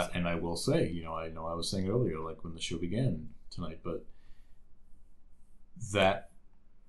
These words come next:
Speaker 1: that scene is just adding more fuel, is just feeding the flames. People want, fans want a Pike series.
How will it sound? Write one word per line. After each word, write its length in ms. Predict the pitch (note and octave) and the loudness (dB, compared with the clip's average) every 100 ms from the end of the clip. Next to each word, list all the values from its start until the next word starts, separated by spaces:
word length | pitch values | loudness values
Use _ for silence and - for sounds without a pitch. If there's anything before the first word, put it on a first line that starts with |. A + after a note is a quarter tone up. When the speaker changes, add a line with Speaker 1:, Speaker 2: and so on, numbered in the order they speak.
| - - - | -16 -14 -6
Speaker 1:
that 320 | G2 G2 G2 | 6 8 8
scene 480 | - A#2 D3+ F2+ E2 | 6 6 6 6 2
is 220 | F2 F2+ - | 0 0 0
just 220 | F#2 F#2+ | -2 2
adding 280 | F#2+ F#2 F2 | 4 4 4
more 240 | E2 F2+ | 2 2
fuel, 640 | - - F2+ F2 F2 F2+ - | 0 2 2 2 0 -4 -2
is 120 | - | 0
just 260 | G#2+ - - | 2 0 0
feeding 260 | F#2 F#2+ | 2 4
the 60 | F#2+ | 4
flames. 400 | - A2 B2 - | 4 2 2 -2
People 480 | - B2 A#2 A#2 F#2 | 4 6 10 8 8
want, 560 | F#2+ A#2 E2+ F2 - - - - - | 8 8 6 2 -2 -8 -10 -10 0
fans 580 | - A#2+ D#3 D3 - - | 10 10 10 8 4 -2
want 580 | - - A#2+ A#2 A#2 F2 - | -6 -2 10 12 12 10 4
a 120 | F#2 | 2
Pike 280 | - G#2+ G#2+ | 4 4 4
series. 480 | - - - - | 0 -8 -12 -14